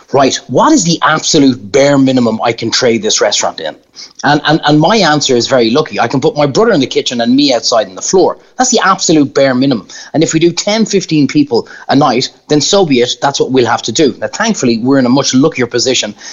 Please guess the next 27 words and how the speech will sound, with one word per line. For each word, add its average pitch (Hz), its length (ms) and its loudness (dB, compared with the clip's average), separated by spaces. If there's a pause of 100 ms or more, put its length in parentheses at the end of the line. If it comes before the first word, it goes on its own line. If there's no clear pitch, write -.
(140)
than, 120 300 0
than, 120 340 0
than 123 140 2
a 127 60 2
lot 123 160 2
of 107 100 -4
others 143 260 0
because, 123 340 -4
you 156 60 2
know, 113 80 0
we 131 100 0
don't 147 200 0
have 135 160 -2
the 127 80 0
financial 123 420 -2
pressure. 123 300 -4
We're, 135 220 2
we're 135 180 0
in 156 100 2
business 131 300 0
over 117 180 0
twenty-one 110 440 -2
years 101 220 -4
now 110 80 -6
at 101 100 -10
this 110 120 0
stage. 135 240 0